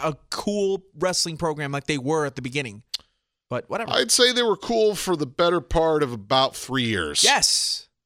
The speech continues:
Speaker 1: And they could have
Speaker 2: And
Speaker 1: continued
Speaker 2: then
Speaker 1: to be
Speaker 2: they
Speaker 1: cool.
Speaker 2: just decided, uh, whatever.
Speaker 1: Yeah.
Speaker 2: That's a whole nother show. I'm telling you, we're gonna have to do a separate show just based on, uh,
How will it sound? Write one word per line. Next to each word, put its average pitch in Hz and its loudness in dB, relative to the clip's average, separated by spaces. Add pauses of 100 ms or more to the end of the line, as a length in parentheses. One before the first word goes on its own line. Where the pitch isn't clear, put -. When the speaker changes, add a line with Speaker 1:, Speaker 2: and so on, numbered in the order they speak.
(300)
Speaker 1:
And 151 -8
they 196 -6
could 226 -2
have 113 0
Speaker 2:
And 113 -4
Speaker 1:
continued 120 2
Speaker 2:
then 123 0
Speaker 1:
to 208 -2
be 117 -4
Speaker 2:
they 113 0
Speaker 1:
cool. 147 0
Speaker 2:
just 110 -4
decided, 101 -4
uh, 87 -8 (1080)
whatever. - -20 (140)
Speaker 1:
Yeah. 214 -10 (140)
Speaker 2:
That's 139 -2
a - 2
whole 190 4
nother 190 4
show. 110 2
I'm 92 -12
telling 170 2
you, 104 -2 (600)
we're 95 -10
gonna 139 0
have 143 0
to 123 -6
do 135 0
a 120 -2
separate 135 0
show 123 0
just 107 -2
based 117 0
on, 101 -6
uh, 90 -2